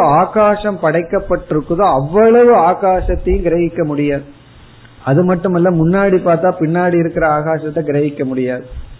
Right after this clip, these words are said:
சைடுல இருக்கிற ஆகாசத்தை கிரகிக்க முடியாது. அப்படி ஆகாசத்தையே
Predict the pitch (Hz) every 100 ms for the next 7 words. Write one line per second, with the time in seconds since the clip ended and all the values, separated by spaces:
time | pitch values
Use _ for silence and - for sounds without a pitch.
0 | - - 151 196 208 202 175 185 165 160
1 | 165 165 151 165 147 156 151 156 156 156
2 | 143 135 135 131 123 131 123 - - -
3 | 151 - 180 147 175 135 196 - - -
4 | - - 139 131 160 185 208 208 214 220
5 | 214 214 - 220 220